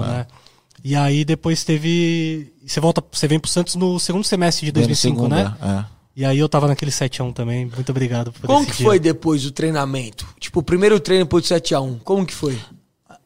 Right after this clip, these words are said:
Speaker 2: Então, como o Santos, eu t-, t-, tava rezando pra acabar o ano.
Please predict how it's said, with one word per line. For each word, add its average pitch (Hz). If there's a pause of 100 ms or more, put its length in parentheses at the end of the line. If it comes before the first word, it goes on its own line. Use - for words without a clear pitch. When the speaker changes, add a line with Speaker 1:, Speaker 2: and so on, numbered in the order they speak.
(380)
Speaker 2:
Então, 160
como 135
o 127
Santos, 156 (100)
eu 135
t-, 117
t-, 131
tava 147
rezando 139
pra 139
acabar 139
o 107
ano. 95